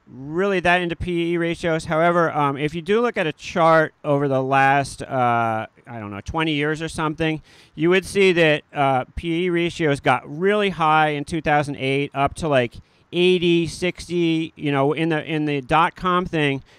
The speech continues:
P E ratios came from, like, a historical average of about twenty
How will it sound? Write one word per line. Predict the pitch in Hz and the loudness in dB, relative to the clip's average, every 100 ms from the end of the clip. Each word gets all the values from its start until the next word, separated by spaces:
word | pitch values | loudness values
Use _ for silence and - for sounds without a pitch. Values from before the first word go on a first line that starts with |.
| _ | _
P | - 165 165 | -4 0 0
E | 175 180 175 | -2 -2 0
ratios | 170 165 - 151 147 | 0 -2 0 0 0
came | - 147 | -2 -4
from, | 143 139 | -2 -2
like, | 127 | 0
a | 123 | -2
historical | 131 127 160 151 156 | -4 -4 2 2 2
average | 135 127 139 135 131 | -2 0 2 0 0
of | |
about | 123 120 120 - | -2 -2 -2 -6
twenty | - 165 160 147 123 | -6 0 2 2 -2